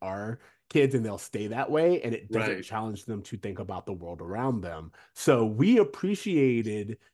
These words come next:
Speaker 1: the episodes that, like, dealt with a little bit of the tough and rough parts of life, uh, both
Speaker 2: Yeah.
Speaker 1: in Boy Meets World and Girl Meets World, because that's,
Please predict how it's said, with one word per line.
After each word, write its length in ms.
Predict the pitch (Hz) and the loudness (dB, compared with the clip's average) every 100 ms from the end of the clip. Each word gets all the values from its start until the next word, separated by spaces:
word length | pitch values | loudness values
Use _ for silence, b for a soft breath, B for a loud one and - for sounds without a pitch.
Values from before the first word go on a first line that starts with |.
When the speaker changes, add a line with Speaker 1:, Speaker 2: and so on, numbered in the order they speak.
| - | -4
Speaker 1:
the 140 | 139 | 0
episodes 600 | 139 139 135 123 120 113 | 2 2 4 4 4 0
that, 320 | 117 113 113 _ _ _ _ _ - | -4 -4 -4 _ _ _ _ _ -2
like, 340 | 147 143 127 | -2 -2 -8
dealt 300 | 101 143 226 | -2 0 2
with 160 | 254 226 | 0 2
a 40 | |
little 260 | 175 147 135 | 4 4 4
bit 240 | 120 117 | 2 -4
of 340 | - 117 110 - b b | -6 -8 -8 -10 b b
the 80 | 131 | -2
tough 400 | 123 - 131 - | 0 0 0 0
and 160 | 117 104 | -4 -4
rough 320 | 107 104 - _ | -4 -4 -8 _
parts 260 | 110 104 - | -4 -4 -4
of 100 | 101 | -6
life, 360 | 107 92 98 - B B - | -6 -8 -10 -14 B B 0
uh, 160 | 131 | 2
both 300 | 120 143 143 | 4 4 2
Speaker 2:
Yeah. 60 | - 143 139 | 2 2 4
Speaker 1:
in 200 | 139 139 | 2 -6
Boy 200 | - 135 | -4 -2
Meets 200 | 139 135 135 | 0 -2 -2
World 220 | 131 120 | -4 -4
and 240 | 127 127 143 | -6 -6 -2
Girl 160 | 139 | 0
Meets 240 | 214 107 - | 0 -2 -4
World, 260 | 101 95 | -10 -8
because 320 | 101 110 113 95 | -8 -4 -4 -4
that's, 540 | - 123 123 - - | -6 -4 -6 -10 -18